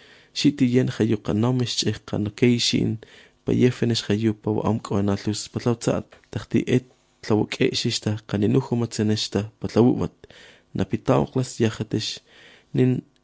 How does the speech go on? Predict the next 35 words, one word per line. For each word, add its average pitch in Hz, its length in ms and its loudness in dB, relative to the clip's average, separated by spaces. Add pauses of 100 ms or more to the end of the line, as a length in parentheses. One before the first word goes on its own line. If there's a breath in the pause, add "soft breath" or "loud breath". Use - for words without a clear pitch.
(140)
nin 127 180 4
om 131 140 0
ate 147 280 -4
che - 140 -6
shene, 104 320 -4 (180)
ishop - 400 -4 (100)
ti, 113 280 -4 (240)
ishop - 340 -6
ka 104 100 -4
chi - 180 -6
nei 110 200 2
hatshan 110 460 -2
shta 107 240 -4 (560 loud breath)
tacha 107 580 0
pa - 80 -18
kalfani 110 480 0
shesh, - 400 -4 (560 soft breath)
ta 160 80 0
kalhuna 131 540 -2
shayin 101 340 2
hot. - 300 -8 (440)
Na 120 120 0
yoheshe 135 320 0
shene 127 260 -2
ka 107 200 2
wa 101 100 2
escuelitas - 720 -2
yahatesh - 640 -2 (380)
i 117 180 2
isi - 240 -2
na 120 120 2
tsham 110 360 0
shta 107 280 -2
pa - 180 -4
wat 101 160 -2